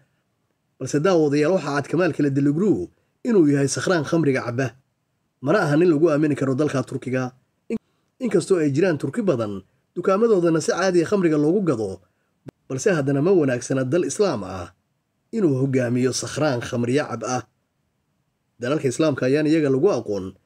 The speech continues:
si kastaba madaxdoodu ha u xumaadeen inay telefishinada ka soo muuqdaan iyagoo sakhraansan.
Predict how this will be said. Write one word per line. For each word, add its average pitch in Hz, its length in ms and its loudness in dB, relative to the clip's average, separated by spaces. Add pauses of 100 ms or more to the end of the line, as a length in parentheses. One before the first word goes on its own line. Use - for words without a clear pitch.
(200)
si - 160 -6
kastaba 185 320 2
madaxdoodu 147 440 2
ha 156 120 2
u 185 40 -2
xumaadeen 131 480 0
inay 170 160 2
telefishinada 151 560 -2
ka 180 80 -2
soo 170 160 0
muuqdaan 135 560 0 (800)
iyagoo 135 320 0
sakhraansan. 113 640 -6